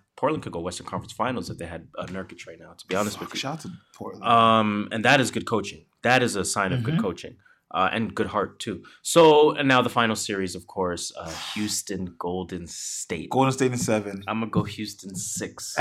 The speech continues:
Speaker 2: <laughs> Of course you will. Yeah, we'll say, we'll say Houston
Speaker 1: I'm going
Speaker 2: four.
Speaker 1: Houston.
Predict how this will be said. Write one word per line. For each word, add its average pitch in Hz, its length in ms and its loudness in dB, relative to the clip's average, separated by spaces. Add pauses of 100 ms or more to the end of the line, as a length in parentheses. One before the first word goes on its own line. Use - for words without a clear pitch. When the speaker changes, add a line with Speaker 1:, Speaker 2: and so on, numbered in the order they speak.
(100)
Speaker 2:
<laughs> - 160 2
Of 175 140 4
course 180 260 6
you 147 120 6
will. 120 320 -2 (360)
Yeah, 175 120 4
we'll 170 140 6
say, 185 180 4
we'll 170 160 6
say 190 160 6
Houston 170 260 4
Speaker 1:
I'm 117 80 4
going 117 160 8
Speaker 2:
four. 151 80 12
Speaker 1:
Houston. 90 340 4